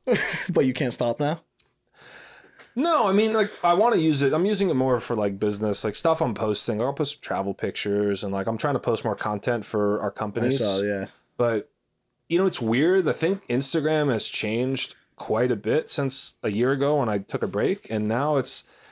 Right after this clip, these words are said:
Speaker 2: dude, every video I see, it's like, Here's five tips and tricks to help you get better at business. And, like, I see
Speaker 1: Yeah.
Speaker 2: Andrew Tate everywhere. And I'm like, "This guy's a fucking clown. Like,
Speaker 1: <laughs>
Speaker 2: how could anybody listen to this dude?" And, and
Speaker 1: Well, they, they killed pictures.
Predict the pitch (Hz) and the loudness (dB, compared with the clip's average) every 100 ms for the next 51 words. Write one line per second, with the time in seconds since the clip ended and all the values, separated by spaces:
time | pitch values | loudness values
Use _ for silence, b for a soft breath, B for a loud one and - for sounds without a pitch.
0 | b 165 170 117 156 196 139 160 170 151 | b 0 2 2 2 2 2 2 4 2
1 | 131 - 135 151 123 107 - 160 143 131 | 2 0 0 0 -2 -4 0 2 2 0
2 | - - 147 147 147 139 - 165 147 - | -4 -4 0 2 0 -2 -4 -2 -2 -4
3 | 123 117 - 165 147 - 131 101 151 147 | -6 -6 -2 0 0 -2 -2 -2 -2 -2
4 | 135 139 123 _ _ _ B B _ 135 | -2 -4 -4 _ _ _ B B _ -4
5 | 135 139 131 120 - 139 123 135 123 - | -2 -2 0 -2 -2 -2 0 0 2 0
6 | 107 101 87 90 90 90 107 120 113 113 | -2 -4 -2 0 0 0 -2 -2 -2 -2
7 | - 113 107 _ _ - 104 104 117 117 | -2 -4 -4 _ _ -4 -2 0 0 2
8 | 123 110 90 - - - 101 - - 135 | 2 0 -4 -8 -8 -6 -8 -12 -12 -10
9 | - - - - 104 117 120 127 - - | -8 -10 -10 -8 -6 -2 -2 -2 -4 -4
10 | - - 147 156 143 - 120 120 113 101 | -4 0 0 0 -4 -6 -2 0 0 0
11 | 101 95 104 120 110 113 - 127 127 131 | 0 -2 -2 -2 -2 -2 -2 0 2 0
12 | 127 98 101 120 - 127 127 110 - _ | -2 -6 -6 -8 -4 -2 -2 -4 -12 _
13 | 120 131 143 135 143 147 - 165 160 165 | -2 0 0 0 -2 -2 0 0 0 -4
14 | 143 - 98 98 - - | -4 -2 -2 -2 -4 -12